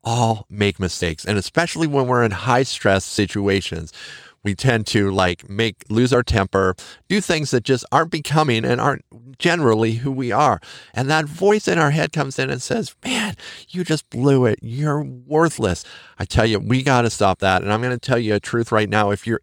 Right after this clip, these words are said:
in that place, or if you've been there, and you're probably gonna be there again, 'cause life is hard, you have value. And no matter how much you've blown it,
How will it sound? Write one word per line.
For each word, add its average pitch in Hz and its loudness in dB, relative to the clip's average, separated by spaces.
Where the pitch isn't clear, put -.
in 151 2
that 131 0
place, 98 0
or 104 2
if 98 -2
you've 123 -4
been 160 2
there, 95 2
and 95 -6
you're 90 -6
probably 160 0
gonna 165 4
be 147 4
there 127 6
again, 104 0
'cause 123 -4
life 131 2
is 131 2
hard, 110 0
you 175 -2
have - -4
value. 87 -4
And 98 -6
no 101 2
matter 120 4
how 120 0
much 110 -2
you've 101 -2
blown 98 2
it, 87 -4